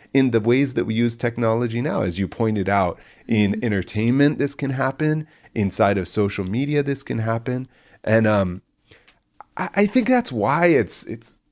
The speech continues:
Speaker 1: it's gonna be the new, the new renaissance, I think, <laughs> Timmerie, is gonna be authentic human interaction. I think,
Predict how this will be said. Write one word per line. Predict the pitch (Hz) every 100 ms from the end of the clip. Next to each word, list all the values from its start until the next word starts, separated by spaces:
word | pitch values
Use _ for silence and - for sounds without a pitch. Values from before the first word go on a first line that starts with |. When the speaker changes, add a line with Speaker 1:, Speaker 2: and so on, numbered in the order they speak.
| -
Speaker 1:
it's | 139 -
gonna | 226 233
be | 226 226
the | 143 127
new, | 123 143 170 180
the | 139 147
new | 196 254 226 -
renaissance, | 107 123 139 151 123 95 85
I | 101 107
think, | 139 135 165 120
<laughs> | -
Timmerie, | 120 123 131
is | 123
gonna | 104 113
be | 110 107 - - -
authentic | - 120 139 143 151 156
human | - 127 123
interaction. | 95 107 101 90 90 - 80 -
I | 127
think, | 175 180